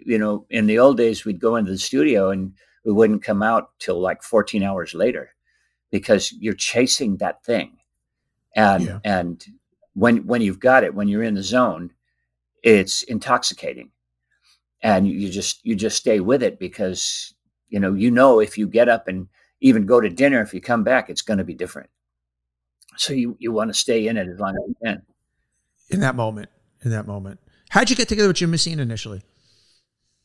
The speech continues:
Speaker 1: Um, I had heard Jim, I'd heard of Jimmy because of his production with Buffalo Springfield, and
Speaker 2: Sure,
Speaker 1: that was
Speaker 2: right.
Speaker 1: my favorite band back when I was in high school. And
Speaker 2: What a band.
Speaker 1: and so I, I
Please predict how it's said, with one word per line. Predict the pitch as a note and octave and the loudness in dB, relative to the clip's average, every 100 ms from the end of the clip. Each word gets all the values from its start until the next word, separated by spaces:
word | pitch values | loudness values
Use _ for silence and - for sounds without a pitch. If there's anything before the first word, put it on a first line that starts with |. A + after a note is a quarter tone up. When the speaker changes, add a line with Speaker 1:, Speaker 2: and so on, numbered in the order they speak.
| _ _ _ _ _ - - - - _ D3 | _ _ _ _ _ -20 -20 -20 -20 _ 6
Speaker 1:
Um, | C#3+ C#3 - - _ | 8 8 2 -8 _
I | C3 D#3+ | 4 6
had | E3 D3 | 6 2
heard | A2 D#3 D3+ A#2+ G#2 - | 2 4 4 2 -6 -10
Jim, | G2+ B2 A#2 - _ _ _ | -2 0 0 -6 _ _ _
I'd | A#2+ A2 | 0 0
heard | - C3+ B2 | 4 4 6
of | C3+ G2+ | 6 4
Jimmy | A2+ F#2 F2 - _ | -4 -4 -6 -12 _
because | A2 - G#2+ F#2 | -8 -2 -2 -2
of | G2 | -6
his | F2+ F#2+ | -10 -12
production | - G#2+ G#2+ - F#2+ | -6 2 2 2 -6
with | F2+ - | -8 -4
Buffalo | G2 F#2 D#2 | -4 -4 -10
Springfield, | - G#2 G2+ - A#1+ C#2+ | -8 -4 -4 -6 -10 -10
and | D#2+ - | -16 -12
Speaker 2:
Sure, | - G#2+ G#2 | -12 -4 4
Speaker 1:
that | A2+ | 4
was | G#2+ | 4
Speaker 2:
right. | G#2+ | -2
Speaker 1:
my | G2 | -6
favorite | - G#2 E2+ D#2+ | -2 -4 -4 -6
band | G2+ F#2 F2+ - | -4 -4 -6 -6
back | F#2 E2 - | -6 -6 -8
when | G2 | -6
I | F#2+ | -4
was | F#2 | -6
in | F2 | -6
high | G2+ | -6
school. | F2 - E2+ _ _ _ _ _ _ - | -6 -8 -12 _ _ _ _ _ _ -2
And | A#2 G2+ F#2+ | 2 2 0
Speaker 2:
What | B2+ | -4
a | A2+ | -4
band. | A2+ A2 G#2 _ _ _ _ _ _ - - _ _ _ _ - | -6 -10 -14 _ _ _ _ _ _ -20 -20 _ _ _ _ -2
Speaker 1:
and | A#2+ | 0
so | - D3 C#3 | 4 8 8
I, | C3 A#2+ - - | 8 4 -6 -2
I | B2 B2 | 0 0